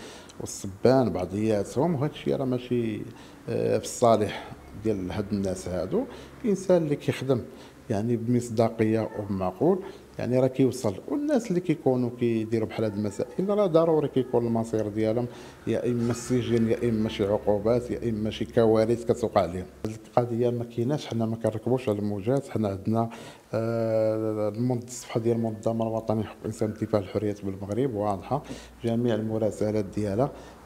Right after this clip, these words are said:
يعني حنا جميع، آه، مجمل القضايا تكلمنا عليهم، آه، درنا شكايات، درنا بيانات، درنا مراسلات، يعني مجموعه ديال القضايا،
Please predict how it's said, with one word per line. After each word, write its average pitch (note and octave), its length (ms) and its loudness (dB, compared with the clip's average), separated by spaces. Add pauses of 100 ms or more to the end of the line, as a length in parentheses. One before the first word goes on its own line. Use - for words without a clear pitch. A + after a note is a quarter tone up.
يعني G2+ 220 -4
حنا A2 160 -2
جميع، A2+ 380 0
آه، F2 560 -2
مجمل A2+ 400 0
القضايا G#2+ 540 0
تكلمنا G2+ 560 -4
عليهم، G2+ 460 -2 (440)
آه، G#2 220 -2
درنا A2+ 500 4
شكايات، A2+ 760 0
درنا G#2 360 0
بيانات، G#2 640 2
درنا G2+ 220 0
مراسلات، G2+ 760 0 (600)
يعني G#2+ 220 -2
مجموعه A2+ 420 0
ديال A#2 200 2
القضايا، A#2 520 2